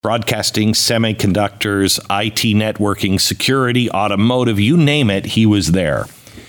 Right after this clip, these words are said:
While he was in Japan, he studied ancient martial arts and became a third-degree black belt.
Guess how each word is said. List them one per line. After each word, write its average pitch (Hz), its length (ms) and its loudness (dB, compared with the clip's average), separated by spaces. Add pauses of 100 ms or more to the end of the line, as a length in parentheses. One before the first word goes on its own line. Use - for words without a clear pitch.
(380)
While 139 400 0
he 208 100 4
was 120 180 2
in 92 140 2
Japan, 71 500 0
he 101 220 0
studied 95 600 0
ancient 123 520 -2
martial 98 440 0
arts 98 400 0
and 98 80 0
became 95 360 -2
a 101 60 0
third-degree 90 840 0
black 147 400 -4
belt. 64 320 -6